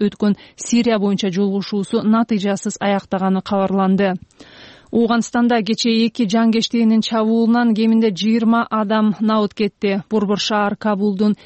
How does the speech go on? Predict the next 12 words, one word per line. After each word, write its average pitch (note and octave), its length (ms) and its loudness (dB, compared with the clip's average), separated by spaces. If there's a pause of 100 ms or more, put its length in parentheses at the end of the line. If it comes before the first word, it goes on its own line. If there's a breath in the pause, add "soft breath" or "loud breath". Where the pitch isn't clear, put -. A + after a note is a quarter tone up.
(180 loud breath)
эл A3 180 0
көп G#3+ 320 -2
топтолгон G#3 540 -2
районунда G#3+ 500 0
коргоо A#3 380 0
министрлигинин A3 720 0
жанында G3+ 340 -2
адегенде G3+ 380 -2
бир F#3+ 180 -2
жангешти G3+ 600 0
өзүн G3+ 240 2
жардырган. G#3+ 500 0